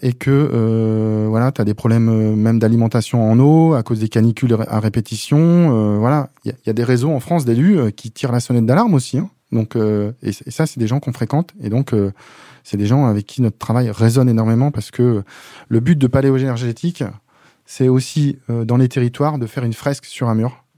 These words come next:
C'est un atelier d'innovation, notre projet. Et on écrit deux mille vingt, deux mille cinquante, mais en ayant connaissance de, euh, mille huit cent cinquante, euh, deux mille vingt. C'est-à-dire que, en ayant dans les mains, euh, les clés du passé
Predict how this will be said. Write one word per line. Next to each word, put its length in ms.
C'est 180
un 100
atelier 320
d'innovation, 560
notre 180
projet. 340
Et 80
on 100
écrit 420
deux 180
mille 180
vingt, 140
deux 80
mille 120
cinquante, 480
mais 120
en 100
ayant 200
connaissance 580
de, 260
euh, 280
mille 260
huit 100
cent 140
cinquante, 640
euh, 160
deux 160
mille 180
vingt. 160
C'est-à-dire 200
que, 180
en 160
ayant 300
dans 160
les 160
mains, 260
euh, 160
les 180
clés 380
du 140
passé 440